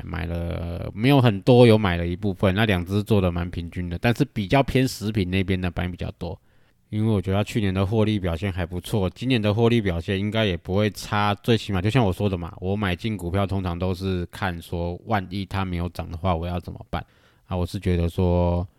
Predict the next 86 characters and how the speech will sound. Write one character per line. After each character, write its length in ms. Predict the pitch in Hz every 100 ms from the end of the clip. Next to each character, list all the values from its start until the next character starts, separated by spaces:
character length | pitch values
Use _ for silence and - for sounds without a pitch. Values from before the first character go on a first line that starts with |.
| _ _ _
现 260 | - 98 87
在 160 | 98
应 100 | 90
该 140 | 92 92
是 140 | 95
他 160 | 92 90
们 100 | 82
这 100 | 95
种 220 | 85 82
类 180 | 95 90
股 240 | - 85
的 200 | 85 87
表 180 | - 90
现 140 | 107
的 80 | 101
时 120 | 107
间 140 | 98 113
要 100 | 113
到 200 | 120 98
了， 200 | 87 82 -
所 200 | - 87
以 280 | 85 85 85
赶 120 | - 87
快 140 | 98
进 160 | 104 95
场， 260 | 85 87 90
应 80 |
该 240 | 95 95 90
第 160 | -
二 60 | 98
季、 100 | 95
第 100 | 95
三 160 | 95 92
季 140 | 90
会 80 | 92
有 100 | 87
一 40 |
些 160 | 87 92
表 200 | 87 87
现。 240 | - 90 - _ - _ _
啊， 100 | -
他 120 | 92
们 100 | 101
也 60 | 85
都 160 | 90
蛮 260 | 95 85 85
低 160 | 95 95
基 220 | 92 95
期 240 | - 78
的 100 | 71
啦， 160 | 82 80
去 240 | - 101
年 260 | 90 85 85
这 120 | 95
样 120 | 95
子 160 | 85 82
大 140 | -
家 80 | 98
都 160 | 98 98
疯 200 | - 104
狂 180 | 87 85
涨 180 | 82
一 80 | 87
波， 280 | 95 98 95
这 100 | 104
两 100 | 92
个 120 | 82
还 80 | 82
安 160 | - 92
安 180 | 95
静 160 | 90 95
静 100 | 95
的 120 | 90
待 160 | 85 87
在 60 | 90
那 120 | 92
边， 220 | 98 90
那 100 | 104
我 100 | 98
觉 100 | 90
得， 80 | 101
诶， 140 | 131 156
可 140 | 120
以 60 | 123
买 180 | 135 90
啊， 160 | 90